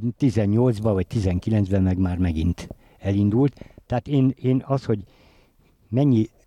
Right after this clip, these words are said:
telepítés van, vagy mennyivel lett azóta több,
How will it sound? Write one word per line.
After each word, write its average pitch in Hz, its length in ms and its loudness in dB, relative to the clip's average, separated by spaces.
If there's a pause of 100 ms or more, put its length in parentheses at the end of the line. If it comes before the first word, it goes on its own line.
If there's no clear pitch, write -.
telepítés 113 800 0
van, 98 220 0
vagy 92 160 -2
mennyivel 107 480 2
lett 95 360 -8
azóta 110 580 -2
több, 117 360 -2